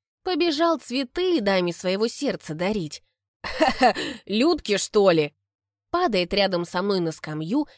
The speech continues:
и закидывает ногу на ногу. «Они встречаются?» спрашиваю не из любопытства, а только ради того, чтобы поддержать разговор. «Уже нет,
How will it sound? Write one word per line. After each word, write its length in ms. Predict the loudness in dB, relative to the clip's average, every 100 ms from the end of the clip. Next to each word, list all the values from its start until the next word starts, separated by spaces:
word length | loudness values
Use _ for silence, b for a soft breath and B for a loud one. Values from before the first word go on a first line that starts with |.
| b
и 120 | -6
закидывает 720 | -2 -2 -2 -2 0 0 -2
ногу 320 | -2 -2 0 -2
на 240 | 0 -2
ногу. 320 | -6 -8 -12 _ _ _ _ _
«Они 420 | -4 0 2 0
встречаются?» 1000 | -2 -4 -4 -4 -4 -2 -2 -4 -8 -10 _ _ _
спрашиваю 640 | -18 -4 -2 -2 -4 -4 -4
не 120 | -4
из 80 | -4
любопытства, 760 | -2 -4 -4 -6 -6 -10 -12 b b -10
а 100 | -4
только 300 | -2 0 -2
ради 260 | -2 -2
того, 280 | -2 -2 -2
чтобы 260 | -4 -4 -4
поддержать 640 | -4 -4 -6 -4 -4 -2
разговор. 640 | -4 -4 -4 -4 -4 -8 -12 _ _ _ _
«Уже 300 | -8 -4 -2
нет, 380 | 0 0 -2 -6